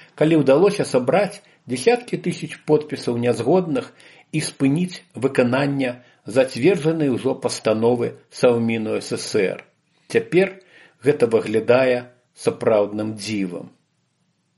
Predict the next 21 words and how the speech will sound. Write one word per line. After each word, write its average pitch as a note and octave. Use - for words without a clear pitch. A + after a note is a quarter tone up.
Павлаў F3
ствараў F#3+
у C3
Віцебску C3+
першыя -
суполкі D3+
Беларускага B2+
народнага A#2+
фронту D#3
і D#3+
кіраваў D3+
яго B2+
абласной B2
філіяй, A2+
ачольваў F3+
абласное C3+
аддзяленне B2
праваабарончага C3+
цэнтру C#3
«Весна», G#2
адраджаў A2+